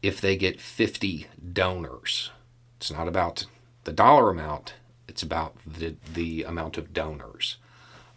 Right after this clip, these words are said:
Um, and that goes to the college, uh,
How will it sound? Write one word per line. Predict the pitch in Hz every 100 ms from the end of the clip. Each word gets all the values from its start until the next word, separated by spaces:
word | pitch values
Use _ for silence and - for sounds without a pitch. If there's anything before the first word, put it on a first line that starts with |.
| -
Um, | 78 78 69 65 65 - _ _ - - - - - - - -
and | - 90
that | 87
goes | 82 82 78
to | 95 82
the | 78 73
college, | - 90 82 78 76 -
uh, | 80 73 67